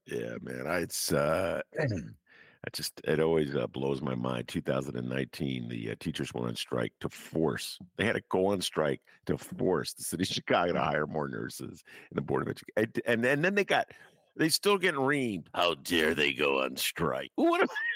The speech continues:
what do, you're not gonna do this if they don't. You're not gonna hire the nurses. They, they had to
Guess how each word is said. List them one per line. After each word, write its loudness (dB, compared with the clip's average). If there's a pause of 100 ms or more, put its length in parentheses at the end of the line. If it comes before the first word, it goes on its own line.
(100)
what -2
do, -8 (180)
you're -2
not 6
gonna 6
do 2
this 4
if -2
they 4
don't. 4 (200)
You're -10
not 2
gonna 2
hire 4
the 0
nurses. 0 (320)
They, -2 (180)
they 4
had 6
to 2